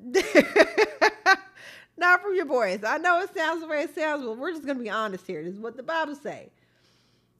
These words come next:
So I'm just like, uh, to just think. So Jacob treated them the way he did. So the jealousy was birthed way before then.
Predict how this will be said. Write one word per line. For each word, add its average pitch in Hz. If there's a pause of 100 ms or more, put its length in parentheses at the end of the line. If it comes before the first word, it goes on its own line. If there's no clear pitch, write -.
(300)
So 240
I'm 208
just 311
like, 277 (540)
uh, 247 (960)
to 262
just 269
think. 269
So 190 (100)
Jacob 247
treated 320
them 180
the 170
way 175
he 170
did. 156 (600)
So 226 (260)
the 202
jealousy 262
was 202
birthed 233 (100)
way 202
before 214
then. 175